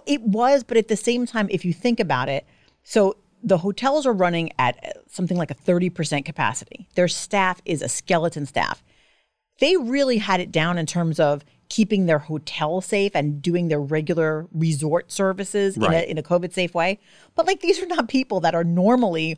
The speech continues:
Speaker 1: running a medical clinic.
Speaker 2: Right.
Speaker 1: You know, so i-, the logistics of that are so different than anything they have ever dealt with before that, you know, it was a little stressful. It was a little weird, but ultimately we got it done and it was okay.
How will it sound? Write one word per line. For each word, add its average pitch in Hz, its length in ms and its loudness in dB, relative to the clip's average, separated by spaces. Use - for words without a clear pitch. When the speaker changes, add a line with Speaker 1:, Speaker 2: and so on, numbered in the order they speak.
Speaker 1:
running 202 380 4
a 175 40 0
medical 190 360 0
clinic. 71 500 -8
Speaker 2:
Right. 110 360 2
Speaker 1:
You 214 160 2
know, 202 180 4
so - 340 2
i-, - 180 -6
the 240 160 4
logistics 226 640 0
of 208 80 -2
that 175 120 4
are 170 80 2
so 233 360 2
different 202 300 0
than 175 120 -4
anything 185 320 0
they 170 100 0
have 160 180 -2
ever 180 320 2
dealt 165 300 2
with 214 200 -2
before 262 560 -2
that, 202 380 2
you 285 120 0
know, 254 220 4
it 269 100 0
was 254 160 2
a 226 60 6
little 220 300 0
stressful. 226 440 -2
It 190 80 2
was 160 120 -2
a 170 40 2
little 202 260 2
weird, 202 360 -2
but - 120 2
ultimately 269 500 0
we 190 120 -2
got 170 220 2
it 165 80 -4
done 156 200 0
and 156 120 -4
it 160 60 -6
was 151 140 0
okay. 147 480 0